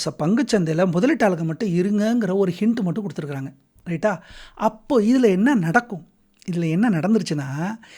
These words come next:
இப்ப இந்த எஸ் டி டி குறைஞ்சிச்சுன்னா, எஸ் டி டி அதிகமானனால ட்ரேட் பண்ண யாராவது வருவாங்களா? வரமாட்டாங்க,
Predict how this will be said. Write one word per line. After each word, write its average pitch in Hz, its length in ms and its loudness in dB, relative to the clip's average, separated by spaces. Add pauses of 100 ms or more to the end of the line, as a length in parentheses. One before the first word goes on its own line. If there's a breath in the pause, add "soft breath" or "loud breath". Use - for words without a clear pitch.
(200 loud breath)
இப்ப 208 280 -2
இந்த 185 120 0
எஸ் 185 240 0
டி 330 140 -2
டி - 300 -8
குறைஞ்சிச்சுன்னா, 165 760 -2
எஸ் 190 200 -2
டி 285 100 -4
டி 202 160 -4
அதிகமானனால 170 800 -2 (1600 soft breath)
ட்ரேட் 285 140 8
பண்ண 240 140 6
யாராவது 226 400 6
வருவாங்களா? 214 280 0 (720)
வரமாட்டாங்க, 156 460 0